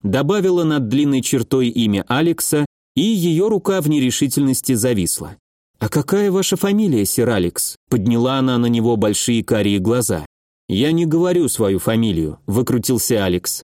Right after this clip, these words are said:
«Рыцарский обед». «Но, сир», захлопала ресничками Клен,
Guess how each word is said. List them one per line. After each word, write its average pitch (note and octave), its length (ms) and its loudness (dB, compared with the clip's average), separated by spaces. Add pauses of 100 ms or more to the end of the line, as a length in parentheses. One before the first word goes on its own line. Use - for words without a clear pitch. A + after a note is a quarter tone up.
(140)
«Рыцарский C3 640 0
обед». A2 360 -2 (420)
«Но, D#3+ 260 2
сир», F3+ 640 -2
захлопала C3 680 0
ресничками C3+ 760 0
Клен, F#2+ 420 0